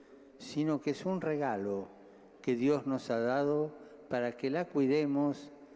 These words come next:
y la utilicemos con respeto en beneficio de todos. Si no cuidamos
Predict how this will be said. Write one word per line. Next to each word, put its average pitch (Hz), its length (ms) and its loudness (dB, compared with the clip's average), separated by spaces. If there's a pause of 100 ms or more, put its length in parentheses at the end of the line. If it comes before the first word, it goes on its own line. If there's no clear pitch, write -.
(320)
y 151 180 0
la 143 180 2
utilicemos 143 1120 0 (280)
con 123 260 -2
respeto 151 960 0 (380)
en 139 220 0
beneficio 127 800 0
de 120 180 2
todos. 101 540 0 (840)
Si - 260 -6
no 185 260 2
cuidamos 123 840 0